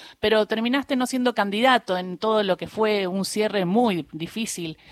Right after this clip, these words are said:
y enquilombado, podríamos decir, de Unión por la Patria para elegir, eh, el candidato, que finalmente fue un único candidato, Sergio Massa, cuando vi-, casi va dividido el peronismo, que imaginémonos esa foto ahora, hubiera sido tremenda, ¿no? Eh,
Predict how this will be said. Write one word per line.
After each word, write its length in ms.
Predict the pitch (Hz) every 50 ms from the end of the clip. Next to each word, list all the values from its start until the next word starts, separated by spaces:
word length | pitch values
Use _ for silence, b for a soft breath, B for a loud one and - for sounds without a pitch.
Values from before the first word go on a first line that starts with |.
| B B B B
y 240 | B 185 185 180 170
enquilombado, 840 | 170 170 - - 180 170 165 165 170 175 208 247 254 214 175 151 -
podríamos 440 | - 156 165 175 180 180 175 170
decir, 260 | 156 156 - 233 233 202
de 80 | 175
Unión 240 | 170 170 175 185 185
por 140 | - 175 160
la 100 | 156 151
Patria 380 | - 226 208 202 - 165 156
para 320 | 147 156 143 - - - - B B B B B
elegir, 640 | B 175 175 170 170 165 - - 214 208 196 190 -
eh, 320 | 180 175 165 160 156 - -
el 160 | 175 170 147
candidato, 640 | - 160 160 160 160 165 196 202 - - - 175 165 147
que 140 | - 160 -
finalmente 500 | - 175 175 175 180 190 190 185 196 180
fue 320 | - - 190 190 185 180 B B B B B B
un 160 | - 208 202
único 320 | 202 202 202 - 196 185
candidato, 440 | - 175 180 175 180 190 185 - 185
Sergio 360 | - - 190 180 - - 185
Massa, 340 | 190 220 240 220 - - 165
cuando 320 | - - 156 156 156 156
vi-, 160 | 160 175 185 175 160
casi 300 | - - 175 - - 180
va 120 | 175 175 170
dividido 400 | 175 170 170 175 185 196 190 185
el 100 | 175 170
peronismo, 460 | 170 165 170 175 185 202 208 202 -
que 120 | - 175
imaginémonos 720 | 185 196 185 165 - - 160 160 170 180 180 175 175 175 170
esa 160 | 170 175 -
foto 260 | - 185 165 - 170
ahora, 320 | 165 170 175 185 196 190
hubiera 200 | 175 170 165 165
sido 260 | - - 185 180 175 170
tremenda, 640 | - 165 165 160 170 175 175 170 160 156 151 147
¿no? 240 | 151 160 185 247 302 B B B B B B B B B B B B
Eh, 640 | - 202 190 190 185 185 180 175 175 175 175 175 175